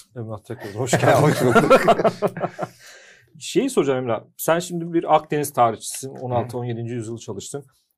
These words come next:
Speaker 1: Bu, e, Cumhuriyet Yakın Dönem Tarihi kitabı ve portreler var
Speaker 2: Hı.
Speaker 1: ve olaylar var. Genelde işte biz Akdeniz deyince hep aklımıza işte Brodel geliyor.
Speaker 2: Hı.
Speaker 1: İşte Faruk Tabak geçen
Speaker 2: Hı.
Speaker 1: en son programda seninle beraber konuşmuştuk.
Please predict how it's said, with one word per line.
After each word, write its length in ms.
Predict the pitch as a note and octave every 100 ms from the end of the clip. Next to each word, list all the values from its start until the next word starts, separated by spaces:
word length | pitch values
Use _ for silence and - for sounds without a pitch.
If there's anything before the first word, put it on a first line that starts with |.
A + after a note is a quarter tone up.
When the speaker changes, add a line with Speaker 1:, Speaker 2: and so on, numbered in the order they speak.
| -
Speaker 1:
Bu, 360 | B2+ C3+ C3 _ -
e, 60 | C3+ B2 B2 C#3 D#3 D#2 D#2
Cumhuriyet 540 | C3 A#2+ B2+ C3 C3 -
Yakın 320 | C3+ A#2+ C3
Dönem 220 | A#2 A2+ A2
Tarihi 360 | - A2 A2
kitabı 560 | - - G#2+ C#3+ E3 C#3
ve 200 | C3+ C#3+ F3+ _ -
portreler 540 | C#3 B2+ B2+ A2+ G2+
var 300 | B2+ - - -
Speaker 2:
Hı. 220 | G#2 A#2
Speaker 1:
ve 40 |
olaylar 440 | C3+ B2 A#2+ A#2 A2+
var. 260 | B2 - _ _ _ _ _ _ _ _ _
Genelde 320 | A#2+ A2+ A2+ A2+
işte 240 | - A2
biz 160 | A2 A#2+
Akdeniz 440 | B2 B2 B2+ A#2
deyince 200 | B2 A2+
hep 120 | A2+ A#2 _
aklımıza 400 | A2 - A#2 A2
işte 320 | A2 - A#2
Brodel 280 | G#2 A#2 A2+
geliyor. 400 | F#2 F#2 G2 G#2+ G#2
Speaker 2:
Hı. 60 | F#2 G#2 A#2 _ _
Speaker 1:
İşte 220 | - - A2+
Faruk 400 | - A2+ A2+ -
Tabak 400 | A2+ G#2+ - _ _ _
geçen 280 | G#2 G2+ G#2
Speaker 2:
Hı. 60 | A#2+ _ _ _ _ - _
Speaker 1:
en 120 | A#2
son 220 | G#2+ A2
programda 380 | F#2+ G#2+ G2+ G#2
seninle 300 | G2+ G#2 G#2
beraber 320 | G2 G2+ G2+
konuşmuştuk. 520 | - F#2+ - - C3+